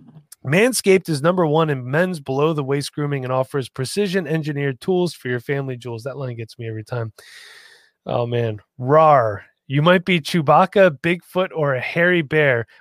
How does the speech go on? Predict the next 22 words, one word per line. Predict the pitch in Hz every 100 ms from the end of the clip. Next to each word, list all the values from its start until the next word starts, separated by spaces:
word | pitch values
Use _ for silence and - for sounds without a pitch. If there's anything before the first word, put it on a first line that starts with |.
| _
but | 165
it's | 156 -
what | 165 180
under | 175 196 196
the | 160
costume | - 160 165 - 165
that | 143
really | 135 147 147
matters. | 131 123 110 101 - - _ _
So | - 185
don't | 147 110 196 254
be | 208
that | 175 160
hairy | 139 143 139 123
guy. | 113 107 107
Manscaped | 139 220 196 196 190 160
is | 143
forever | - 160 170
changing | - 165 143 147
the | 135
grooming | 120 220 208 139
game | 127 131 147